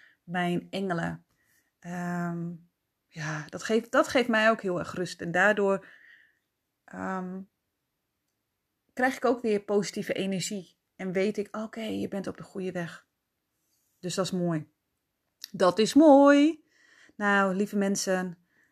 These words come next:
het is vandaag dinsdag. Eh, morgen is mijn mamadag.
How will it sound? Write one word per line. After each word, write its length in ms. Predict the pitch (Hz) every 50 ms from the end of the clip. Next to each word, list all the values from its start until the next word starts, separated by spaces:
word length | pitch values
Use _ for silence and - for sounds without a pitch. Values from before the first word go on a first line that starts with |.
| _ _ _ _ _ _
het 100 | _ -
is 120 | 202 170 -
vandaag 260 | 202 185 165 160 -
dinsdag. 640 | - 180 226 240 - - 339 359 359 - - - _ _ _ _ _ _ _ _ _ _ _ _ _ _
Eh, 280 | - 180 175 175 170 180
morgen 720 | 175 165 180 208 247 285 285 - 208 175 170 170 175 - _
is 220 | - 185 175 -
mijn 260 | - - 175 170 165
mamadag. 600 | 170 175 180 190 180 190 196 214 214 - - -